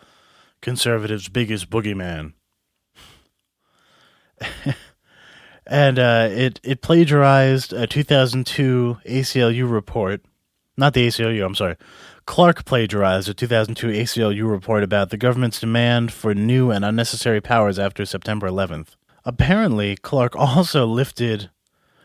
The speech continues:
words from the nine eleven Commission report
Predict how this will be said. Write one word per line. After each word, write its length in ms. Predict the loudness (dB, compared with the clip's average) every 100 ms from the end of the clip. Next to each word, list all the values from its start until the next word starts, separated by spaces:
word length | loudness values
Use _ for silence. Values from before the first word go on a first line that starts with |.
| _
words 680 | -6 0 2 2 0 -4 -12 _ _ _ _ _ _ _ _ _ _
from 320 | -2 2 2
the 100 | 0
nine 280 | 2 4 6
eleven 400 | 4 2 2 -2
Commission 420 | -2 -2 0 0
report 480 | 0 -2 -2 -2 -2